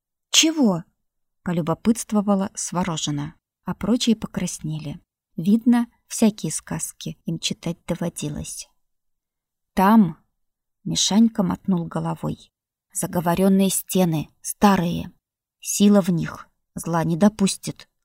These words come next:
укрыться можно». «А не брешешь?»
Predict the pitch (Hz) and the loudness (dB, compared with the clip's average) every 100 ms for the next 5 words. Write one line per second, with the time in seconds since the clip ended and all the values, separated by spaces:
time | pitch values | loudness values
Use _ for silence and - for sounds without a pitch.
0 | _ - - 190 202 - 170 165 160 170 | _ -14 -2 -2 0 -2 -2 -2 -6 -6
1 | 160 - _ _ _ _ _ _ _ _ | -10 -12 _ _ _ _ _ _ _ _
2 | 226 233 240 220 247 302 - 196 165 - | 4 8 8 8 6 4 0 -2 -2 -4
3 | - | -6